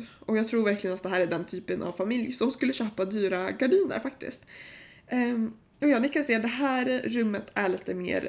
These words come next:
mörkt. Det har typ samma, ja, samma stil, bara att det är lite mörkare än det andra.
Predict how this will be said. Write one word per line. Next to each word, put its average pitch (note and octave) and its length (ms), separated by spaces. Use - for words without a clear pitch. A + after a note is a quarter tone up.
mörkt. C#4+ 840
Det B3 60
har B3 180
typ A3+ 220
samma, F#3 540
ja, G3+ 280
samma C#4 320
stil, A#3+ 380
bara F3+ 140
att G#3 100
det F#3 60
är F#3 40
lite F3 240
mörkare G3+ 420
än F3 100
det - 60
andra. F#3 460